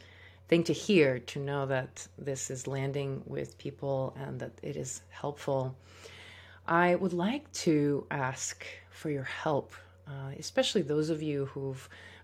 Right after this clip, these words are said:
been with me for the past, uh, year and a few months since I started. I'd love your help in a couple of ways. One is I would love your feedback. And some of you have already shared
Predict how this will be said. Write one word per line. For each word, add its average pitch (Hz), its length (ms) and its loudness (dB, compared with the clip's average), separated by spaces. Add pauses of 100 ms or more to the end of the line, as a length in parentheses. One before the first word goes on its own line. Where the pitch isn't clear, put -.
been 165 200 6
with 156 240 0
me 165 420 0
for 135 640 -4 (160)
the 147 140 -8
past, - 640 -6 (160)
uh, 131 280 -4
year 156 640 8 (140)
and 147 100 -8
a 139 40 -10
few 147 180 -6
months 151 360 0
since - 300 -8
I 127 60 -4
started. 160 580 0 (680)
I'd 185 140 -4
love 226 160 6
your 247 140 2
help 170 520 4
in 147 140 -2
a 139 60 -4
couple 131 320 -4
of 131 100 -6
ways. 127 480 -4
One 240 180 4
is 180 360 4 (1000)
I 160 40 0
would 156 120 0
love 185 540 6 (400)
your 160 100 0
feedback. 135 720 -4
And 165 100 0
some 196 200 2
of 208 100 6
you 170 240 4
have 151 160 -2
already 156 300 2
shared 160 520 -2